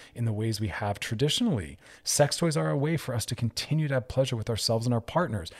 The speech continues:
If a partner wants penetration and we can't offer it because we are not someone who's born with a penis or our erections don't do what we want, we can use sex toys. Thank God for them. Because remember, what's the point of sex? Fun!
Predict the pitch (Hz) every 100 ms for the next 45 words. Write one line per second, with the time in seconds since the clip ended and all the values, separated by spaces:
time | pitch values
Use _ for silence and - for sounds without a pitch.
0 | - - - - 175 170 147 151 - 143
1 | 139 - 139 131 123 101 135 - 131 113
2 | 113 - 120 117 - - - - 104 95
3 | 123 131 113 113 107 - - 107 98 87
4 | 131 147 147 127 - 131 131 131 - -
5 | - 113 101 98 123 - 127 113 117 113
6 | 120 123 120 123 120 127 - 139 139 139
7 | - - 123 - - 117 92 - 120 117
8 | 127 127 131 110 87 76 - - - -
9 | - 135 165 - 143 160 180 135 73 -
10 | - - - - 131 - 143 151 147 -
11 | - 131 - - - _ - - 208 226
12 | 139 80